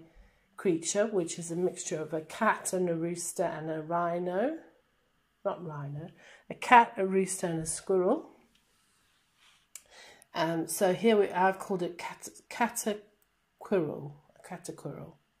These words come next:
So I hope you can notice some of my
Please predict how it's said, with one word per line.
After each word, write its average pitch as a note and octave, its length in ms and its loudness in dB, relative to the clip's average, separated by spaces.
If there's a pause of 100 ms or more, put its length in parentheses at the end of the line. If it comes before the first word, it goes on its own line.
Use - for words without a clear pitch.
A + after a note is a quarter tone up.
(1200)
So D3 320 -6 (120)
I F#3 100 -2
hope G#3 280 -2
you G#3 80 -2
can G3 320 4
notice G3 380 2
some G3+ 160 0
of F#3 220 2
my F#3 640 2